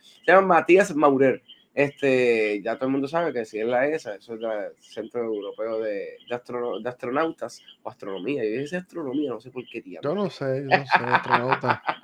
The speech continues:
Speaker 1: <laughs> Mira, él es ingeniero, pero en verdad ese no fue su trabajo, para entrar en un proyecto como tal este, de espacial. Él, él trabajaba como Eurocom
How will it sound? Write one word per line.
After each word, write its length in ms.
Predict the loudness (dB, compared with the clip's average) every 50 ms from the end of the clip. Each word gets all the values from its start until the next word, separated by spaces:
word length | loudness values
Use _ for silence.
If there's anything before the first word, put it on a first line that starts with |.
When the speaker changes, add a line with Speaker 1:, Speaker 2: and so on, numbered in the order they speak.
| -6 -6 -4 -2 -4 -4 -4
Speaker 1:
<laughs> 480 | -4 -12 -10 -10 -10 -10 -12 -10 4
Mira, 340 | 8 10 12 12 12 12 12
él 120 | 10 10
es 120 | 10 10 10
ingeniero, 640 | 8 8 6 6 6 6 8 8 8 8 8 6 6
pero 520 | 6 6 6 6 6 6 6 4 4 4
en 160 | 4 2 2
verdad 340 | 2 2 4 6 6 6 4
ese 160 | 2 0 0
no 80 | -2 0
fue 80 | -2
su 120 | -2 -2 -2
trabajo, 640 | 0 0 2 2 2 2 2 0 -4 -6 -8 -12 _ -8 -6
para 100 | -6 -6
entrar 300 | -6 _ -4 -2 2 4 4
en 180 | 4 4 2
un 220 | 0 0 -2 -2 -4
proyecto 460 | -2 -2 0 0 0 -2 _ -4 -4
como 240 | -4 -4 -6 -6 -8
tal 400 | -6 -6 -6 -4 -6 -6 -8 -10 _ _ _ _ _ _ _ _ _ -4 -2
este, 640 | -2 -2 -2 -2 -2 0 2 2 2 0 -2 -4
de 120 | -6 -8 -10
espacial. 480 | -6 -4 -6 -4 -2 -2 -2 -2 -2 _ _ _ _ 0
Él, 200 | 4 6 6 8 6
él 160 | 4 4 4
trabajaba 360 | 4 6 6 8 8 6 4
como 240 | 4 2 2 2 6
Eurocom 640 | 8 8 8 8 8 6 4 2 2 2 0 -6